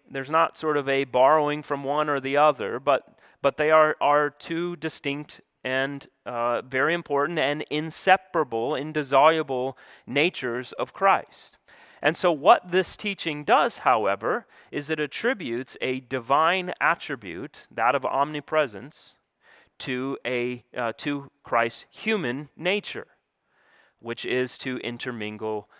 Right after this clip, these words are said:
uh, the two natures of Christ.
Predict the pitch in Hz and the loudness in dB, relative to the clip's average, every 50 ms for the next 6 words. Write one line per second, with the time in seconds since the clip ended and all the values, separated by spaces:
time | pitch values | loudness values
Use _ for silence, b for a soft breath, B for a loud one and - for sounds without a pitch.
0 | b b - 95 95 90 85 95 101 104 - 98 - - - 95 90 92 95 - | b b -14 -10 -8 -8 -8 -8 -8 -10 -12 -14 -14 -12 -12 -10 -10 -10 -12 -12
1 | - 101 95 90 - - 90 85 85 - - - 107 - - - - 202 180 127 | -10 -10 -10 -10 -10 -12 -12 -12 -14 -14 -16 -18 -18 -18 -14 -4 -2 0 0 0
2 | 87 - _ - - - - _ | 0 -4 _ -20 -20 -20 -20 _